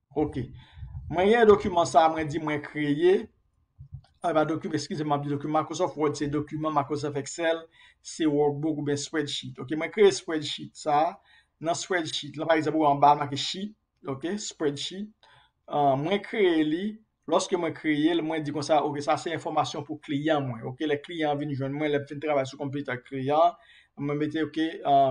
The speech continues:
ki non kliyan, first name, mwen tape ki non kliyan, ki last name kliyan, ki non familyal li, epi ki sa mwen fè, ki jan de sèvis mwen fè pou li, euh,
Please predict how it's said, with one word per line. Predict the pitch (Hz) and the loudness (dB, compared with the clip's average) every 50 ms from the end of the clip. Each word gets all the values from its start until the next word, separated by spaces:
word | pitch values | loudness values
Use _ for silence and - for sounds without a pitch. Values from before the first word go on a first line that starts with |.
| 131 - | 0 -4
ki | - - 202 185 160 | -6 -4 -4 -4 -2
non | 151 151 147 143 143 | -2 -4 -4 -4 -4
kliyan, | - 156 143 139 139 143 160 175 196 233 247 233 - - | -4 -2 -2 0 2 2 2 2 2 0 -4 -10 -12 -6
first | - 165 143 143 - - 151 | -4 -4 -2 -2 -4 -6 -6
name, | 160 170 160 | -6 -6 -6
mwen | 147 139 147 | -8 -6 -6
tape | 147 139 147 139 143 | -6 -6 -6 -6 -6
ki | 147 151 147 | -6 -8 -8
non | 139 131 | -8 -8
kliyan, | 139 139 139 143 156 165 180 190 - _ _ _ _ _ _ _ _ | -8 -6 -6 -4 -2 -4 -4 -6 -8 _ _ _ _ _ _ _ _
ki | - 165 156 151 151 151 143 143 | -12 -10 -8 -6 -6 -4 0 4
last | 151 151 147 147 - - 147 | 4 6 4 4 0 -4 -6
name | 139 135 127 | -6 -6 -6
kliyan, | - 139 139 143 143 139 | -6 -4 -2 -2 -2 -4
ki | - 160 147 | -6 -6 -6
non | 143 143 135 | -4 -4 -4
familyal | - 156 143 135 135 135 135 135 135 131 117 120 127 135 | -2 -2 -2 -2 -2 -4 -4 -2 0 0 0 0 0 -2
li, | 156 160 185 - _ _ _ _ _ _ - | -4 -4 -6 -8 _ _ _ _ _ _ -6
epi | 139 131 151 151 151 | -4 -4 -4 -4 -6
ki | 156 - | -6 -6
sa | - - 127 135 | -4 -2 -2 -2
mwen | 139 135 131 | -4 -6 -6
fè, | 160 147 131 | -6 -6 -4
ki | 156 147 | -4 -4
jan | 147 | -4
de | 143 143 | -4 -4
sèvis | - 170 143 135 131 135 127 - | -2 -2 -2 -2 -2 -4 -6 -6
mwen | 147 139 131 | -6 -6 -6
fè | 131 131 120 | -6 -8 -8
pou | 123 127 127 | -6 -6 -4
li, | 131 156 175 185 185 - _ _ _ _ _ _ - | -4 -4 -4 -4 -8 -14 _ _ _ _ _ _ -6
euh, | 135 135 131 127 127 123 120 117 113 117 | -4 -2 -2 0 0 0 -2 -2 -4 -8